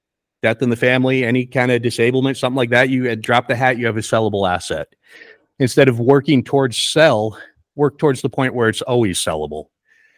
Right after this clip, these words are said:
And when you do that, you will get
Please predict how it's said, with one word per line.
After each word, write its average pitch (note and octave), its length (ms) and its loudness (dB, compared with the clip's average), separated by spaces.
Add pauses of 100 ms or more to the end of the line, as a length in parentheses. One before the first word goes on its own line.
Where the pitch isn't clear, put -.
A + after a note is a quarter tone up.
(240)
And C3+ 160 4
when D#3 140 6
you C3+ 80 4
do A#2+ 240 2
that, D#3 300 4 (520)
you A#2 300 -6
will D3 300 4
get B2+ 300 -4